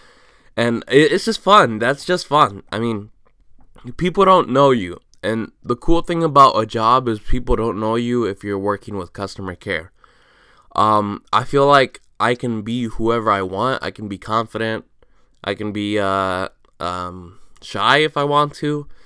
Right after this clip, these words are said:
I can, I can be someone who I haven't been, uh, around people who I don't know because I won't see them ever again. Uh, the cool part about daycare is that I know these kids and they know me. I,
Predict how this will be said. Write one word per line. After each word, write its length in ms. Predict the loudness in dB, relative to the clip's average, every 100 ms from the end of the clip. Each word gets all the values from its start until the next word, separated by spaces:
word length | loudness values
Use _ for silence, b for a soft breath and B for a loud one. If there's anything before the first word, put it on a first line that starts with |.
| b b b b -2
I 120 | -2
can, 260 | -2 -8 -8 -6 -2
I 120 | -2
can 200 | -2 -6
be 160 | -6
someone 420 | -2 -2 0 0 0
who 240 | 0 4
I 200 | 2 2
haven't 420 | -2 -2 -4 -10
been, 380 | -4 -2 -2 -6 -12 _ -2
uh, 180 | 0 2
around 300 | 2 0 2
people 300 | 2 2 0
who 140 | -2 -2
I 100 | -4
don't 320 | -4 -4 -2
know 240 | -2 -2
because 320 | -4 -10 -8 -6
I 120 | -4
won't 240 | -6 -8
see 120 | -6
them 180 | -6 -6
ever 220 | -8 -6
again. 260 | -4 -2 -4 -8 -20 b b b b b b b b b b b -2
Uh, 260 | 0 0
the 120 | -2
cool 200 | -2 0
part 240 | 2 2 2
about 260 | 2 0
daycare 560 | 0 -2 0 0 2 2
is 220 | 0 -4
that 220 | -4 -4 -4
I 140 | -4
know 260 | -2 0 0
these 220 | -2 -6
kids 340 | -2 -2 -2
and 160 | -4 -4
they 160 | -4
know 180 | -2 -4
me. 440 | -4 -6 -4 -4 -4
I, 300 | -6 -6